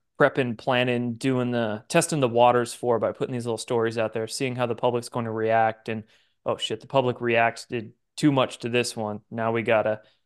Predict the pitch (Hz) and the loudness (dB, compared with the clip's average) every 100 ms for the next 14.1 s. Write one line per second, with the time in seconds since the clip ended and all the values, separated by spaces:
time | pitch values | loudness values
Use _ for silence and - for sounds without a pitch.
0 | _ - - 143 135 117 - 127 113 110 | _ -14 -2 -2 2 -2 0 -4 -4 -4
1 | 113 107 104 - - 110 117 113 107 113 | -6 -8 -12 -12 -10 -4 -4 -4 -8 -4
2 | 117 117 113 113 _ _ _ _ _ _ | -2 0 0 -2 _ _ _ _ _ _
3 | _ _ - 151 170 180 180 175 165 185 | _ _ 4 4 6 6 6 4 2 2
4 | 165 151 160 135 131 120 113 113 151 127 | 2 2 0 0 2 0 0 0 2 0
5 | 123 113 113 110 104 120 107 107 117 127 | -2 -6 -4 -2 -4 -6 -8 -6 -4 0
6 | 117 104 101 - 113 117 113 107 104 110 | 0 -2 -6 0 0 2 -2 -4 -6 -8
7 | - 110 117 110 113 117 131 151 147 131 | -4 -4 -4 -4 -4 -4 4 6 6 0
8 | - - _ _ _ _ _ _ _ _ | -8 -14 _ _ _ _ _ _ _ _
9 | _ - 143 160 156 147 131 - _ - | _ -4 -2 4 6 6 4 -6 _ -10
10 | - 127 - - 123 135 147 135 120 120 | -6 -4 -2 0 0 0 0 0 -2 -4
11 | 123 - - 123 - 135 123 107 104 107 | -8 -2 4 4 4 -4 -2 -2 0 -2
12 | 117 113 113 107 - 117 - 123 110 107 | -2 -2 -4 -4 -2 -2 -2 -4 -2 -2
13 | 104 101 104 107 110 107 104 107 104 104 | -4 -4 0 2 2 -2 -2 0 0 -2